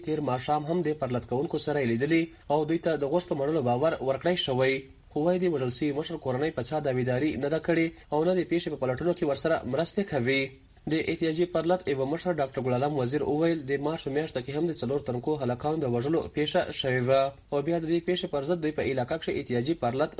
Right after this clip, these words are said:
پیل کړی و. خو په سیمه کښې مطالبې نه منل کېدو وروسته اسلام آباد ته د مړو سره لاریون پیل کړی و. خو په بنو کې د صوبې اعلی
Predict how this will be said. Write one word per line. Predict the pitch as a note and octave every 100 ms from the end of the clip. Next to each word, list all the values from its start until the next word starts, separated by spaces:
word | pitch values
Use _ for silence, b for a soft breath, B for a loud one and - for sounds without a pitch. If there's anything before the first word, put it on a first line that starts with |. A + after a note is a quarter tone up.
| -
پیل | E3+ F#3
کړی | C#3 B2+ B2+
و. | C3+ C#3 C#3+ - -
خو | F3 E3
په | D#3+
سیمه | F3+ F3+
کښې | F#3+ F#3
مطالبې | D3+ C3 C3 D#3+ E3+
نه | E3+
منل | B2+ B2
کېدو | C3 C#3+
وروسته | D3+ - F3+ B2+
اسلام | - B2 A#2+
آباد | C3 D#3 E3+
ته | E3 E3 - D3+
د | D#3+ E3+
مړو | F#3+ -
سره | C3+ B2+
لاریون | B2+ D3+ D#3+ B2+
پیل | B2+ D#3+
کړی | E3 D#3+
و. | E3+ E3+ B B -
خو | E3+ D#3+
په | D3
بنو | F3 F3
کې | F3 E3+
د | D3
صوبې | C3 D3+ -
اعلی | C3+